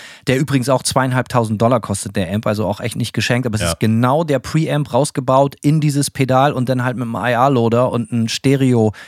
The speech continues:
Speaker 1: X L R, äh, äh, D I raus.
Speaker 2: I-R-Loader
Speaker 1: Mit
Speaker 2: hat er auch drauf, ja?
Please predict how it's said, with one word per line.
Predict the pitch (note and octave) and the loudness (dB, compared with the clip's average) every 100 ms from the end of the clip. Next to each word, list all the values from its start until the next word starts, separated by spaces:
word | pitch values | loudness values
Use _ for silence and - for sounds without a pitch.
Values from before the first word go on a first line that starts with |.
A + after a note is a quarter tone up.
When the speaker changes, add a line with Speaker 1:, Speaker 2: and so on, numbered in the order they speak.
| - | -6
Speaker 1:
X | A2 - | -6 -2
L | G#2+ | -4
R, | G#2 A2 G#2+ G2+ | 0 0 0 -2
äh, | A2+ G#2+ G2+ G#2 | 0 0 0 -2
äh, | |
D | G#2 | -2
I | F#2+ G2+ | -2 -2
raus. | G2+ G2+ B2+ A2 | 0 2 2 2
Speaker 2:
I-R-Loader | G#2 G#2+ G2+ A#2+ C#3 | 0 2 2 2 2
Speaker 1:
Mit | C3 | 2
Speaker 2:
hat | |
er | B2 | 0
auch | - | -2
drauf, | F2 E2 | -4 -2
ja? | F#2+ A2 | -2 -2